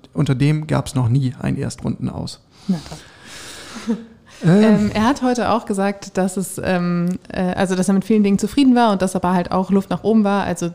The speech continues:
Speaker 2: du hast es gerade schon gesagt, der letzte Pass fehlte. Er möchte da irgendwie noch mehr Effektivität, mehr Durchschlagskraft haben. Also man, man hatte so den Eindruck, er hat viele Dinge mitgenommen, die ihm schon gefallen haben. Aber es war auch noch was da, woran sich diese Woche <laughs> durchaus arbeiten lässt.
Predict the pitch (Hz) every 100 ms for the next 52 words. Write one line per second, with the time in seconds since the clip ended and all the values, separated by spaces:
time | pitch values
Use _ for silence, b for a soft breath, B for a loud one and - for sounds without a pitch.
0 | - 185 185 175 180 180 190 190 190 180
1 | 180 - - 208 - 185 180 185 175 175
2 | - 185 180 185 196 202 202 202 190 180
3 | 196 196 190 190 190 196 190 185 190 -
4 | 185 - - 185 - 175 175 B B B
5 | B 185 185 185 196 - 208 185 208 202
6 | 190 190 202 190 190 180 185 - 214 190
7 | 185 180 220 226 202 185 180 180 - 180
8 | - 269 277 247 247 247 B B B _
9 | 208 208 202 196 196 208 - - - 247
10 | 240 214 - 196 - 180 185 180 185 190
11 | - 185 185 185 175 208 202 196 - 220
12 | 202 202 202 - 220 180 170 180 160 185
13 | - -